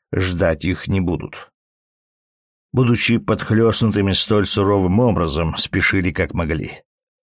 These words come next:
Но только к полудню, наконец, закончили исправление штормовых повреждений, влиявших на мореходность. Оставалось заменить моторы приводов, нескольких котельных вентиляторов —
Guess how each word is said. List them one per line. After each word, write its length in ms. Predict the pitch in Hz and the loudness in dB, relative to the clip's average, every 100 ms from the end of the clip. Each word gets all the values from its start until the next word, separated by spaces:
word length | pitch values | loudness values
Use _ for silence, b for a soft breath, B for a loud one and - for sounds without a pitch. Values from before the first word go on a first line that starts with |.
| _ | _
Но 100 | 123 | -2
только 320 | 123 180 165 156 | 0 0 0 -2
к 80 | |
полудню, 440 | - 131 147 139 131 | 2 2 4 4 4
наконец, 480 | 123 117 110 120 104 | 4 2 2 2 2
закончили 720 | 101 104 113 107 101 98 92 | 0 2 2 2 0 0 0
исправление 800 | - 95 90 98 101 98 92 87 | 0 0 2 2 2 2 2 0
штормовых 640 | - 90 85 90 92 - | 0 0 2 2 0 0
повреждений, 880 | 90 82 82 82 107 104 85 71 - _ _ | -2 0 -2 0 2 2 0 -2 -10 _ _
влиявших 600 | 90 95 90 82 - 85 | 0 2 2 0 -2 -2
на 100 | 90 | 0
мореходность. 800 | 87 87 - 98 82 - - - _ _ _ _ - | 0 0 0 0 0 -4 -6 -8 _ _ _ _ -4
Оставалось 500 | 113 - 147 160 127 | -2 2 2 4 4
заменить 520 | 107 117 120 131 110 | 4 4 4 2 2
моторы 480 | 104 101 123 120 107 | 0 2 2 2 2
приводов, 760 | 107 110 127 123 110 107 - | 2 2 4 4 2 0 0
нескольких 600 | 95 107 113 107 98 95 | 0 2 0 -2 -2 -2
котельных 600 | - 85 - 107 98 90 92 | -2 -2 0 2 2 0 0
вентиляторов — 760 | 80 85 104 117 123 127 | 0 0 2 2 2 -2